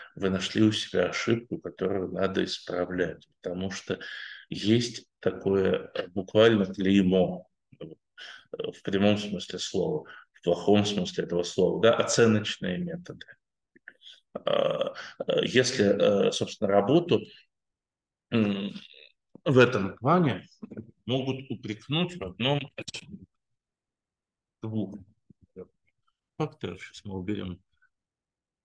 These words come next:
Секундочку. Мгм. Можно я вас, Марта? Мгм. Вот. Теперь тут описание.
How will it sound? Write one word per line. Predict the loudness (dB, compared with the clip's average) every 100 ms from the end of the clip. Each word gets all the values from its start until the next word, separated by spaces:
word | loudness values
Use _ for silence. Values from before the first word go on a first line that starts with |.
| _ _ _ -12
Секундочку. | -12 -12 -16 -12 -8 -8 -10 -16 -20 _ _ _ _ _ _ _ _ _ _ _ _ _ _ _ _ _ _ _ _ _ _ _ _ _ _ _ _ -4
Мгм. | -2 -2 -4 -8 _ -8
Можно | -4 -2
я | -4
вас, | -4 -8
Марта? | -8 -10 -14 _ _ _ _ _ _ _ _ -18
Мгм. | -14 -14 -16 -20 _ _ _ _ _ _ _ _ _ _ _ _ _ _ _ _ _ _ -20 _ -20
Вот. | -14 -10 -10 -12 -18 _ _ _ _ _ _
Теперь | -18 -16 -14
тут | -14 -16 -20 _ _ _ _ _ _ _ -16
описание. | -14 -14 -18 -16 -12 -10 -12 -18